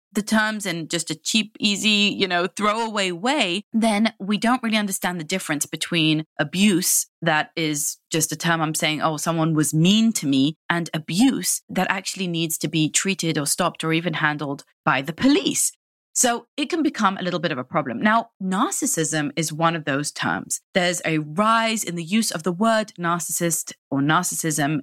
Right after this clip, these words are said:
In just a Google search, you can see that it has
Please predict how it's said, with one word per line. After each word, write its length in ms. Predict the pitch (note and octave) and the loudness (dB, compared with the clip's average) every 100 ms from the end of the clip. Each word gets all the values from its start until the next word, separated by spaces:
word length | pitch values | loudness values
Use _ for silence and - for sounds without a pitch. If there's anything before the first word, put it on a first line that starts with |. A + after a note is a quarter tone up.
| - | -2
In 320 | D#3 D3 D#3 | 0 2 0
just 220 | G3 G3+ | -2 -2
a 60 | A3 | 0
Google 300 | G#3 A3+ C4+ | 0 2 0
search, 360 | - C3+ - | 0 -4 -6
you 80 | E3+ | -10
can 160 | E3+ D#3+ | -8 -6
see 240 | - C#3+ | -2 -2
that 240 | C3+ D3+ - | -2 -4 -2
it 200 | D#3+ - | -6 -4
has 240 | D3 C#3+ | -4 -4